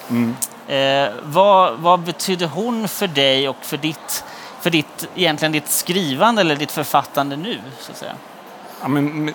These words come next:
Speaker 1: min mor var, eh, en väldigt läsande människa. Hon läste väldigt mycket under hela sitt liv. Hon gi-, gick på biblioteket. Och det var också det hon gav till mig. Hon, hon, eh, läste för mig under hela min barndom. Hon tog med mig till biblioteket. Hon, eh,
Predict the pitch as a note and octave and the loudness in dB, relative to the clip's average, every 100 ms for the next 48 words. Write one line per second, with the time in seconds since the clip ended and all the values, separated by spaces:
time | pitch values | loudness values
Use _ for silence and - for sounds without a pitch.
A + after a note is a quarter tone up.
0 | F3 D#3 D#3 F3 F3 D#3+ D#3+ D#3 D3 C#3 | -4 0 4 6 6 6 6 6 6 2
1 | C#3+ D#3 D#3 C#3 C#3 C3+ C3+ C3+ C3+ C3+ | -4 -6 2 4 4 4 4 4 4 2
2 | C3 - C3 - - - - F#3+ D#3 C#3+ | 0 -10 -16 -16 -18 -18 -16 -6 -2 0
3 | C3+ C#3 C3+ D3+ D3+ C#3+ C3+ - - - | 2 0 0 0 2 0 -2 -4 -12 -10
4 | - C#3+ C3+ C#3 D#3 E3+ - B2+ B2 C#3+ | -6 -2 4 4 4 2 2 2 4 2
5 | E3 B2+ B2+ B2 C3 C3+ C#3 C3+ D3 D3+ | 2 0 0 0 0 -2 0 2 2 2
6 | - C3 C3+ D3 C3 C#3 C3 B2+ B2+ B2+ | -2 0 2 2 0 -4 0 0 2 2
7 | B2 B2 A2+ B2 A#2 A2 B2 A#2+ B2 - | 0 -4 0 0 0 0 0 2 0 -2
8 | - - - - - C3 - B2+ B2+ A2+ | -14 -16 -16 -14 -2 0 0 0 2 2
9 | A2+ C#3 A2 B2 - - B2+ B2+ C#3 D3 | 0 2 0 -2 -8 -4 -2 2 4 4
10 | D3+ - - C#3 D#3+ C#3+ D3+ D3 C3 C#3+ | 4 0 -4 2 2 4 2 0 2 4
11 | C3 - C#3 C#3+ D#3 A2+ A#2 C3+ C3+ B2+ | 2 0 0 2 2 2 0 -2 -2 -2
12 | C3 C#3 C3 B2+ B2 C3 D3 D3+ - C3+ | -2 0 2 2 4 4 4 2 -2 0
13 | C3+ C3+ C3 B2+ B2+ C3 B2 A#2+ A#2+ B2+ | 2 2 2 2 2 2 2 2 4 4
14 | B2+ A#2 A2+ A#2+ C#3 C#3 C3+ B2 C3 B2 | 4 0 -2 -2 2 2 2 0 0 0
15 | A#2 B2 C3+ A#2 A2+ - - C3 B2+ B2 | 0 2 2 2 -2 -8 -6 -2 0 0
16 | A#2 | 0